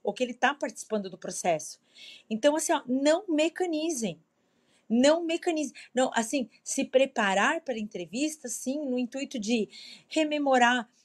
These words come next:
é, relembrar de algum, de alguns resultados, né?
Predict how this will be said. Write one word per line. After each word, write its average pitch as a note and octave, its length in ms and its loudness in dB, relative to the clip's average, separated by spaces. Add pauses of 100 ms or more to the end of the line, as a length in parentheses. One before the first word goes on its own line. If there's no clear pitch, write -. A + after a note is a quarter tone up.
(160)
é, G3+ 100 4
relembrar A#3+ 520 0
de A3 100 -4
algum, A3+ 380 -6 (280)
de A#3 100 2
alguns A#3 260 -2
resultados, G#3 1080 -2
né? A#3 220 -4